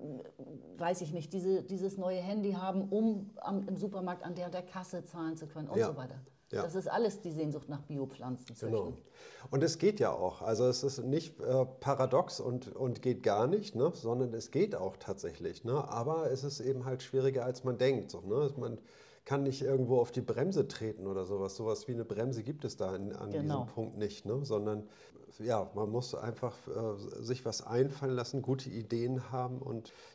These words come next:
Speaker 2: ja, das System dementsprechend verändern, ne? Und das versuchen, eben auch ein bisschen einfacher zu halten alles, ne?
Speaker 1: Tja. <laughs> Genau, also an diesem wunderbaren Punkt sind wir jetzt gerade.
Speaker 2: Ja,
Speaker 1: Ähm,
Speaker 2: und jetzt lese ich weiter, ne,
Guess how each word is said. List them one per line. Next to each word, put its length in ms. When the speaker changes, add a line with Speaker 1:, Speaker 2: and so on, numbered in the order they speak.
Speaker 2:
ja, 160
das 160
System 480
dementsprechend 800
verändern, 600
ne? 160
Und 160
das 140
versuchen, 460
eben 240
auch 120
ein 80
bisschen 220
einfacher 440
zu 220
halten 260
alles, 380
ne? 60
Speaker 1:
Tja. 400
<laughs> 960
Genau, 200
also 240
an 180
diesem 240
wunderbaren 460
Punkt 320
sind 260
wir 120
jetzt 300
gerade. 460
Speaker 2:
Ja, 240
Speaker 1:
Ähm, 260
Speaker 2:
und 180
jetzt 240
lese 220
ich 100
weiter, 240
ne, 80